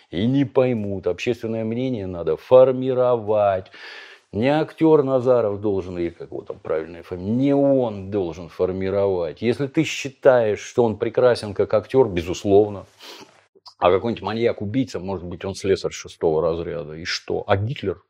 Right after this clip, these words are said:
хороший художник, неплохой. Так, э, вот то, что Гитлер сделал, оно затмевает его художественные достоинства или нет?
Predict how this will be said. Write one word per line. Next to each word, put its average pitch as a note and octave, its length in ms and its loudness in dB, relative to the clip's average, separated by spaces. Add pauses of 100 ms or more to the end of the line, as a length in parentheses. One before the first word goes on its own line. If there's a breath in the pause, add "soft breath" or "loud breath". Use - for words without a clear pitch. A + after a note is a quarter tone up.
хороший F2 460 -2
художник, E2 760 -12 (200)
неплохой. - 680 -6 (1000 loud breath)
Так, - 280 -6
э, E2 280 2
вот F#2+ 260 -2
то, A2 100 4
что G2 140 -6
Гитлер F2+ 360 -4
сделал, E2+ 520 -4
оно F2+ 440 -4
затмевает G#2 720 2
его D#2 340 -4
художественные D#2+ 580 -6
достоинства D#2+ 640 -6
или E2 420 -4
нет? E2 320 -8